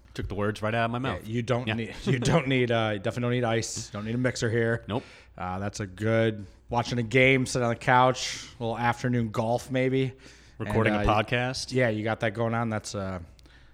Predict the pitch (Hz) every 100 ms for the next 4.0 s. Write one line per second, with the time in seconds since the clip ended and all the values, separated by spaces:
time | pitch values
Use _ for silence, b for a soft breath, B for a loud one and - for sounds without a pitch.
0 | b 120 123 131 120 131 123 165 - -
1 | - 90 92 143 147 131 135 127 120 -
2 | 127 131 - 120 107 117 123 113 104 101
3 | 98 - 87 95 90 87 - - 104